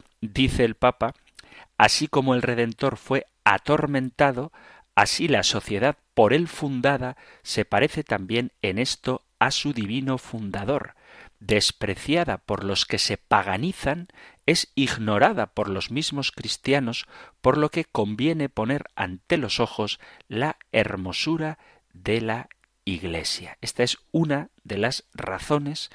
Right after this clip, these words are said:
por las que el Papa Pío doce se anima a escribir esta encíclica, La Iglesia, cuerpo místico de Cristo.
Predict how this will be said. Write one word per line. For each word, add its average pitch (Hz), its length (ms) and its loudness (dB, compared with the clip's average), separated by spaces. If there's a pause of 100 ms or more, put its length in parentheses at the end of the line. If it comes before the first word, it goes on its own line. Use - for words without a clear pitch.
(420)
por 117 160 2
las 120 180 2
que 131 200 -6 (300)
el - 100 -8
Papa 110 320 -2
Pío 110 160 2
doce 104 340 -4 (300)
se - 380 -2 (200)
anima 131 580 0 (320)
a 104 420 0 (120)
escribir 107 720 -4 (720)
esta 101 280 -4
encíclica, 98 680 -8 (220)
La 92 140 -4
Iglesia, 120 600 -6 (380)
cuerpo 143 720 -2 (180)
místico 104 840 -6 (200)
de - 160 -6
Cristo. - 640 -12